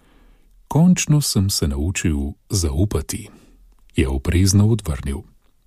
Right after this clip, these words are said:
"A, ja," mu je pritrdil McManus in prikimal.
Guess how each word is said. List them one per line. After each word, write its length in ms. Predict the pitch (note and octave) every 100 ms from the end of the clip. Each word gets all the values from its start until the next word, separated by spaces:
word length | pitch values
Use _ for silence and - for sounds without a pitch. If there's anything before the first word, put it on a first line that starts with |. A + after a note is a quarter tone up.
| _ _ _ _ _
"A, 480 | F#2+ C#3+ G#3 G#2 C2+ _
ja," 480 | - E2 C#3+ G#3+ G2 - - - - _ _ _
mu 100 | F#2
je 60 | D#2
pritrdil 540 | - D2+ F2+ E2+ D#2+
McManus 680 | C#2+ C#2 - G#2 E3 D#3+ -
in 120 | C#3+
prikimal. 520 | C#3+ D#3+ - C2+ C2+